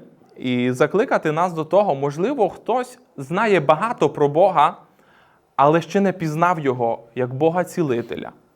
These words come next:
як Бога, який забезпечує, як Бога, який прощає, як Бога, як батька,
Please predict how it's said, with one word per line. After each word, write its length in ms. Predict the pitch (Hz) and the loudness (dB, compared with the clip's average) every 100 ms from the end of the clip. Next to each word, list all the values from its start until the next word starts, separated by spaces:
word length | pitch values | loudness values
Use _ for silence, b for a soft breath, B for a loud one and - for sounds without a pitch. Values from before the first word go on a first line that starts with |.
| _ b b b b | _ b b b b
як 220 | 131 135 | 2 4
Бога, 260 | 143 175 175 | 4 2 4
який 320 | 170 160 151 | 2 2 -2
забезпечує, 880 | 156 160 165 - 110 104 - 113 120 - _ _ _ - | 0 0 -2 -6 -6 -6 -10 -12 -12 -16 _ _ _ -2
як 180 | 139 | -2
Бога, 320 | 127 151 156 170 | 2 2 4 0
який 300 | 151 135 135 | -2 -4 -6
прощає, 680 | - 147 - 107 104 - - _ b b b b - - 131 - - | -6 -8 -8 -6 -6 -8 -16 _ b b b b -18 -6 -6 -6 -8
як 320 | 139 143 131 | 0 2 2
Бога, 320 | 127 175 165 | 4 4 6
як 220 | 135 135 | 2 0
батька, 540 | 127 - 117 - 120 | -2 -6 -6 -6 -6